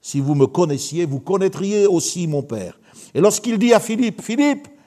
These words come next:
il y a si longtemps que je suis avec vous et tu ne m'as pas connu. » Voyez ? Donc il y a plusieurs manières de comprendre ce.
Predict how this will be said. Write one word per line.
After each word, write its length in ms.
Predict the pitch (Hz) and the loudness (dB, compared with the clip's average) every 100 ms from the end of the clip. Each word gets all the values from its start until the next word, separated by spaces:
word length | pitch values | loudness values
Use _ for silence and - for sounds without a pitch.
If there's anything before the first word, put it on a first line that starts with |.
| _ _ _ _ _ - | _ _ _ _ _ -4
il 100 | 170 | 2
y 80 | 202 | 2
a 60 | |
si 400 | 196 - 269 269 | 2 0 2 2
longtemps 440 | 240 208 - 269 247 | 2 0 -2 -4 -4
que 160 | 175 | -6
je 120 | 135 | -4
suis 360 | 170 - 185 170 - | -4 -4 -6 -4 0
avec 300 | 143 135 101 | 2 2 0
vous 360 | 170 277 269 - _ _ _ - | -4 -4 -6 -14 _ _ _ -12
et 100 | 117 | -10
tu 160 | 170 | -6
ne 60 | 147 | -4
m'as 160 | 139 117 | -2 -2
pas 180 | 139 | -4
connu. » 480 | - 135 113 92 - _ _ _ _ _ _ _ _ _ _ _ _ _ | -4 -6 -8 -10 -20 _ _ _ _ _ _ _ _ _ _ _ _ _
Voyez ? 300 | 110 143 170 _ _ _ _ - | -10 -8 -10 _ _ _ _ -4
Donc 200 | 180 170 | -2 2
il 20 | |
y 20 | |
a 80 | 180 | 0
plusieurs 460 | - 180 170 226 190 | 0 -8 -4 -2 -2
manières 400 | 190 190 226 180 | -4 -2 -4 -2
de 80 | 156 | -4
comprendre 560 | 147 143 135 170 147 | -4 -6 -4 -4 -4
ce. 300 | - 123 110 | -6 -8 -8